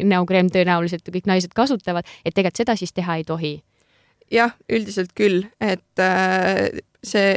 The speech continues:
Speaker 2: sellele nõusoleku küsimise kohustusele on teatud erandid, aga need on hästi kitsad. Ja noh, niimoodi, et, et sa nüüd lähed kodulehele ja võtad sealt, äh, listi e-posti aadressidest, et seda jah, ei tohiks teha.
Speaker 1: Aga,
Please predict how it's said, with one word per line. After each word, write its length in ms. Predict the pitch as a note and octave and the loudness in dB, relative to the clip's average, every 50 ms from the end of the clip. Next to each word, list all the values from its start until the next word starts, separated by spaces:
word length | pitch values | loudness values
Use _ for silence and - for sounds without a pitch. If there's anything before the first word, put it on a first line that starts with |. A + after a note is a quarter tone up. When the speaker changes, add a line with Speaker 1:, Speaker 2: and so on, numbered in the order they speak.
| - G3+ | 0 -2
Speaker 2:
sellele 320 | - A3+ G#3 G3+ G3+ G3+ | -2 0 2 4 4 4
nõusoleku 680 | G#3 A3 A#3+ B3+ C4 - A3 F#3+ F#3 F3 - - F#3 - - | 4 4 4 4 2 2 2 2 2 0 0 -4 -10 -8 -6
küsimise 480 | A3 A3+ B3 A#3 G3+ F3+ F3+ - F3+ | -4 -2 0 0 0 -2 -2 -6 -2
kohustusele 640 | - G#3 A3+ A#3+ A3+ A3+ - - F3 - F3+ F3 F3+ | 0 2 4 4 4 2 0 -6 -4 -2 -2 0 2
on 220 | F#3 G3+ A3 A#3 G#3 F3+ F3 - | 2 2 2 2 2 0 -2 -2
teatud 360 | - A3 A3 G#3+ - F3+ F3 G3 | 0 0 0 0 -2 -4 -2 0
erandid, 480 | G3+ A3 A#3+ C4 C#4+ D4+ D4 - - - _ _ - | 2 2 2 0 0 -2 -4 -6 -8 -16 _ _ -4
aga 300 | - F#3+ F#3+ G3 F#3+ G3 | -2 -2 0 0 0 -2
need 160 | F#3 F#3 G3+ | -2 -2 -2
on 80 | G3 F#3+ | -2 -2
hästi 240 | G3+ G3 - - F#3 - | -2 -4 -4 -8 -14 -12
kitsad. 500 | G3 F#3 - - - D3 F3+ - - _ _ _ _ _ _ _ _ _ _ - | -14 -14 -12 -8 -8 -8 -8 -10 -14 _ _ _ _ _ _ _ _ _ _ 0
Ja 180 | F3+ F3+ F3+ F3+ F#3 | 2 2 2 2 2
noh, 80 | F#3 A3 G#3+ | 0 0 2
niimoodi, 420 | G#3 G#3 G#3 F#3 F3+ - F3+ F3+ F3 | 2 2 2 2 0 0 -2 -2 -2
et, 240 | F3 _ _ - F3 | -4 _ _ -4 -2
et 400 | F3 E3+ F3 E3+ F3 F3 F3 - | 0 0 0 0 0 -2 -4 -4
sa 120 | - F3+ | -4 -6
nüüd 120 | F#3 F3+ - | -4 -4 -2
lähed 280 | F#3 - F#3 E3 - _ | -2 -2 -2 -4 -4 _
kodulehele 600 | G#3 G#3 G#3 G3+ F#3 F#3+ G#3 B3+ G#3 F#3 F3 F3 F3 | -4 -2 0 0 2 2 2 2 0 0 0 0 -2
ja 80 | F3 E3+ | -2 -2
võtad 360 | F#3 F3+ - - F3 F3 - - | -2 -4 -4 -4 -4 -4 -4 -4
sealt, 320 | - F#3 F3 F3 F3+ _ _ - | -4 -2 -2 -2 -4 _ _ -4
äh, 360 | F3+ F3 - - - F#3 F#3+ G3 | -2 0 0 0 0 0 0 -2
listi 600 | G3 G3 G#3+ - - - - F#3+ F3+ F3 F3 F3+ - | -2 -4 -6 -8 -8 -6 -2 0 0 0 0 0 0
e-posti 480 | - G3 G3 G#3 F3 F3+ - - G#3 G3 | 0 -2 -2 -2 -2 -4 -2 -2 0 0
aadressidest, 720 | F#3+ F#3 - F3 - - - D2+ - - G#3 - - - - | 0 -2 -4 -8 -10 -10 -12 -10 -10 -10 -10 -10 -12 -18 -18
et 80 | - - | -12 -10
seda 240 | - - - - - - | -8 -6 -4 -4 -4 -4
jah, 80 | G3 - | -6 -8
ei 80 | - - | -14 -16
tohiks 280 | - - - - - - | -14 -14 -16 -16 -16 -14
teha. 160 | G#3+ G#3+ A3+ - _ _ _ _ _ _ _ _ _ _ _ _ - | -14 -14 -14 -18 _ _ _ _ _ _ _ _ _ _ _ _ -2
Speaker 1:
Aga, 340 | G3+ G3+ G3+ F#3+ - G3+ | 0 0 0 0 0 0